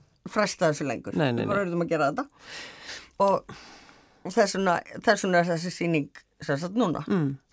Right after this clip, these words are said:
Speaker 2: Þú talar um, sko, styrkleika sem túristsjúkdómurinn hefur fært þér.
Speaker 1: Mhm.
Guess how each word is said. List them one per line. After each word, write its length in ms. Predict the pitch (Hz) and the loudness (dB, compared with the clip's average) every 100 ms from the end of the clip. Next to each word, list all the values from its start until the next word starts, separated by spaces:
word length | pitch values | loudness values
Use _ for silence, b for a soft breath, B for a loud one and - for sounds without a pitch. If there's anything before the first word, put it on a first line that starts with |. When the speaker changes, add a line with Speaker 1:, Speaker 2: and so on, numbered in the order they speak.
| B B B | B B B
Speaker 2:
Þú 80 | 196 | -2
talar 300 | 180 208 277 | 2 4 4
um, 100 | 269 | 4
sko, 260 | 226 - 220 208 - _ - _ _ _ - | 2 2 4 4 -2 _ -20 _ _ _ -14
styrkleika 1120 | - - 269 - - - 277 233 196 - 175 165 - _ _ _ - | -12 0 2 2 -2 -4 0 0 0 2 2 2 -2 _ _ _ -6
sem 200 | - 185 | 0 0
túristsjúkdómurinn 840 | 240 220 - 170 - 165 160 151 | 2 0 0 -4 0 2 4 2
hefur 160 | 165 156 | 2 0
fært 300 | 220 214 - | 0 -4 -6
þér. 120 | - - | -6 -2
Speaker 1:
Mhm. 320 | 214 180 | 0 0